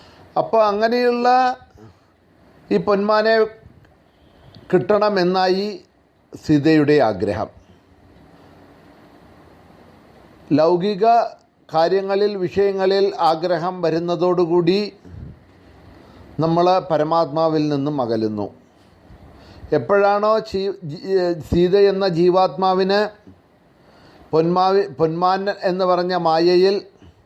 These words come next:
ആകർഷണമുണ്ടായത്, പതുക്കെ പതുക്കെ പരമാത്മാവിൽ നിന്നും വിട്ടു. അല്ലെങ്കിൽ രാമനിതാ അവിടെ നിന്ന് മാറേണ്ടി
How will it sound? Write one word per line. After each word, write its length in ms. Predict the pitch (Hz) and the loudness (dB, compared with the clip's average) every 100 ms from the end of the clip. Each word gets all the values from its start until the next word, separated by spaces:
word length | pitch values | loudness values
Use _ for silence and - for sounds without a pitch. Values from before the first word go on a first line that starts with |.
| _ _ _ _ _ - 143 | _ _ _ _ _ -2 0
ആകർഷണമുണ്ടായത്, 1120 | 156 170 160 170 170 165 147 156 160 170 175 196 - - _ _ _ _ _ _ _ - | 2 0 0 -4 -4 -4 -2 0 2 0 2 0 -2 -10 _ _ _ _ _ _ _ -4
പതുക്കെ 300 | 147 160 165 139 | -2 0 0 0
പതുക്കെ 320 | 151 147 160 156 | -2 0 -2 0
പരമാത്മാവിൽ 720 | 143 139 151 127 151 147 143 139 | 0 0 -2 -2 -2 0 -2 -2
നിന്നും 240 | 131 135 120 | -4 -4 -4
വിട്ടു. 260 | 90 143 143 - 143 | -4 -4 -6 -2 0
അല്ലെങ്കിൽ 340 | 143 143 147 135 | 0 2 2 2
രാമനിതാ 500 | 135 143 147 135 123 107 - _ _ _ _ _ _ _ _ _ - - - - | 0 0 -2 0 -2 -2 -10 _ _ _ _ _ _ _ _ _ -20 -20 -10 -4
അവിടെ 200 | 131 139 | 0 0
നിന്ന് 140 | 135 131 | 0 0
മാറേണ്ടി 400 | 120 120 117 | 0 0 -2